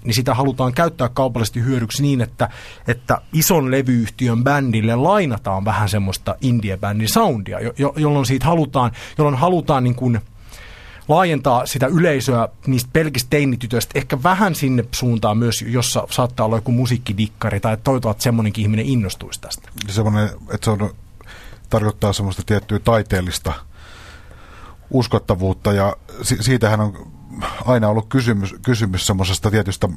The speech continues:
Speaker 2: dynamiikasta, että mistä tavallaan uudet, ö, innovaatiot ja muotiaalot saa alkunsa, niin kyllä
Speaker 1: Mm.
Speaker 2: semmoinen niinku p-, historiallinen kuvio on se, että ne on saanut sieltä tavallaan usein reuna-alueiden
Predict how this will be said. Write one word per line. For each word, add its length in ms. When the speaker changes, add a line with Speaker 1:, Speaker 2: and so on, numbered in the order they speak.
Speaker 2:
dynamiikasta, 800
että 160
mistä 320
tavallaan 340
uudet, 380
ö, 240
innovaatiot 800
ja 240
muotiaalot 680
saa 280
alkunsa, 380
niin 160
kyllä 160
Speaker 1:
Mm. 60
Speaker 2:
semmoinen 180
niinku 160
p-, 300
historiallinen 760
kuvio 360
on 120
se, 180
että 220
ne 80
on 140
saanut 280
sieltä 300
tavallaan 640
usein 400
reuna-alueiden 840